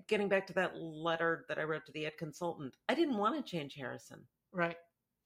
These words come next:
Speaker 1: I, I loved who that kid it
Speaker 2: Yeah,
Speaker 1: was
Speaker 2: yeah,
Speaker 1: and is
Speaker 2: is.
Speaker 1: today.
Speaker 2: Yeah.
Speaker 1: I knew that. That kid was marvelous. Remember, and I think that sometimes helps. I mean, probably, I mean, you know, what we see is the toddler.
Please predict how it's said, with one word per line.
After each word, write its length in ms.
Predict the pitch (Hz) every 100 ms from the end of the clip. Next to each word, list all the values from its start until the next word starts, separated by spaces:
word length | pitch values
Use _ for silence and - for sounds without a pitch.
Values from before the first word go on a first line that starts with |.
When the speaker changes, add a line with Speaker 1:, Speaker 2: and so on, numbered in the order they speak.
| _ _ _ 190
Speaker 1:
I, 120 | 175 -
I 120 | 190
loved 640 | 190 202 247 277 175 - - _ _ _ _ - -
who 120 | 165 175
that 240 | - -
kid 200 | 170 135
it 140 | 123 -
Speaker 2:
Yeah, 140 | - 170
Speaker 1:
was 260 | 196 175
Speaker 2:
yeah, 160 | 180 160
Speaker 1:
and 180 | 170 156
is 240 | 190 196 190
Speaker 2:
is. 160 | 160
Speaker 1:
today. 580 | - 175 185 156 127 107 185
Speaker 2:
Yeah. 240 | 214 196 - _ 170
Speaker 1:
I 300 | 196 214 214
knew 420 | 180 175 208 208
that. 360 | 156 123 - - - -
That 160 | 202 202
kid 140 | 185
was 160 | 190 170
marvelous. 640 | 170 175 175 135 123 -
Remember, 720 | 170 165 180 196 214 214 202 - - -
and 140 | 190 -
I 100 | 202
think 280 | 254 240 220
that 240 | 190 -
sometimes 380 | 175 170 165 151
helps. 640 | 135 147 147 - - - _ _ _ _ _ _ _ _ -
I 80 |
mean, 240 | 151 139 147
probably, 420 | 165 160 160 156
I 40 | 175
mean, 160 | 185
you 80 | 202
know, 140 | 160 -
what 320 | 185 175 -
we 120 | 196
see 280 | 190 233 226
is 180 | 170 -
the 80 | 165
toddler. 500 | 170 175 131 110